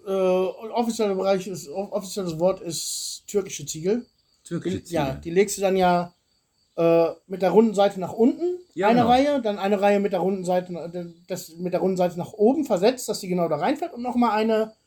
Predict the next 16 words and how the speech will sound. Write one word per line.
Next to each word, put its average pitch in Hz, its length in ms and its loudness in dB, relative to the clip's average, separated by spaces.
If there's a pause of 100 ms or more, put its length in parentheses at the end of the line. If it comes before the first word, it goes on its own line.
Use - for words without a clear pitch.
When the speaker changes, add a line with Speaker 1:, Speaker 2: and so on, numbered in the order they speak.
(1080)
Speaker 1:
äh, 185 60 4 (140)
eine 202 240 2
Schicht - 560 -10
andersrum. 156 500 -2
Dass 170 100 -2
Speaker 2:
Genau. 180 220 6
Speaker 1:
du 185 60 -4
so - 60 -
drei 214 140 4
Schichten, 208 340 -8
äh, 190 280 -2
so 180 100 -6
ein 185 240 -10
Dreischicht-Dachpfannen 202 920 -2
hast - 380 -6
und, 175 420 -10